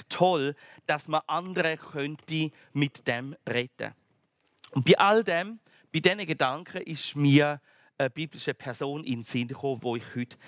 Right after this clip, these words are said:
will ins Zentrum stellen will. Und zwar der Josef. Der alttestamentliche Josef. Er ist nicht ein, äh, äh, äh, ein Bundesrat gewesen, aber ein politischer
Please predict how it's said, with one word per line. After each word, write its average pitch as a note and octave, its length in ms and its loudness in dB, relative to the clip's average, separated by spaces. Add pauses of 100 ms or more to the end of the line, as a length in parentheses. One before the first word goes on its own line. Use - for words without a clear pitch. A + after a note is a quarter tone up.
(160)
will B2+ 220 2 (140)
ins B2 280 -6
Zentrum A2 520 -6
stellen G2+ 420 -8
will. - 1160 -20 (840)
Und D3+ 160 8
zwar D3 200 8
der D3 120 6
Josef. - 600 2 (1160)
Der - 140 8
alttestamentliche D3 920 6
Josef. B2+ 540 8
Er E3 180 8
ist G#3 240 4
nicht F3+ 640 6
ein, F3 440 4 (760)
äh, C#3+ 280 8
äh, C3+ 440 8
äh, C3 120 4
ein B2 100 6
Bundesrat E3+ 720 8
gewesen, F#3+ 340 2 (840)
aber E3+ 320 6
ein D3+ 180 4 (180)
politischer D#3 760 6